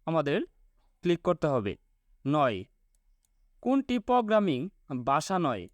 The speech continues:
ক, পাইথন, খ, পার্ল, ঘ, স্কেচ, ঘ,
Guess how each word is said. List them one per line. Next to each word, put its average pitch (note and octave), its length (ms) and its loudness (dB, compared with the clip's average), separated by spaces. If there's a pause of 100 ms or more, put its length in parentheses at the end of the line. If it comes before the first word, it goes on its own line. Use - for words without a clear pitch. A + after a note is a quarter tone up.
(720)
ক, C#3+ 420 2
পাইথন, F#3 680 2 (640)
খ, D#3+ 100 -4 (440)
পার্ল, D3 420 2 (840)
ঘ, C#3+ 320 2
স্কেচ, E3 640 0 (560)
ঘ, D3 360 0